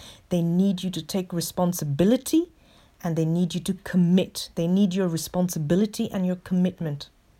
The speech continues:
So dream, believe, go for it. Just go for it. But keep your eyes open, because when the opportunity comes, that opportunity that you have been waiting for all your life,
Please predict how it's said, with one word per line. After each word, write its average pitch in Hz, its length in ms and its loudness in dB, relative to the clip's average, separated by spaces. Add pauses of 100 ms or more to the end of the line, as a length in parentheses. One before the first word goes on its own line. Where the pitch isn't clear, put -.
(1120)
So 226 200 2
dream, 196 680 2 (480)
believe, 233 640 4
go 254 340 4
for 214 260 0
it. - 240 -4 (280)
Just 233 280 -6
go 240 220 4
for 208 220 -4
it. - 240 -6 (640)
But 214 380 4 (360)
keep 262 380 0 (140)
your 226 480 2 (180)
eyes 214 460 2 (200)
open, 185 480 0 (460)
because 175 500 -2 (100)
when 190 440 4
the 339 220 4
opportunity 277 680 0
comes, 156 560 0
that 226 400 -2
opportunity 220 580 0
that 202 240 -2
you 220 220 0
have 220 280 -6
been 226 300 0
waiting 208 420 -2
for 196 240 -2
all 196 240 -4
your 202 140 0
life, 190 260 -2